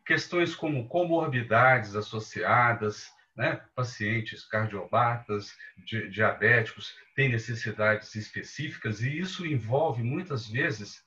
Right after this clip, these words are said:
né, a forma farmacêutica, né? Muitos medicamentos que se apresentam no mercado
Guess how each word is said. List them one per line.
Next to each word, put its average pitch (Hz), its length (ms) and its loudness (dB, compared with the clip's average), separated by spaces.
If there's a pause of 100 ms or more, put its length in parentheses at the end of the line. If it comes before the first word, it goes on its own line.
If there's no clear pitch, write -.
(200)
né, 160 260 -4 (240)
a 151 120 0
forma 190 400 0
farmacêutica, 170 920 -4 (220)
né? 165 240 -8 (240)
Muitos 131 340 -4
medicamentos 117 840 -2
que - 160 -10
se - 160 -8
apresentam 104 640 -6
no 98 160 -10
mercado 104 720 0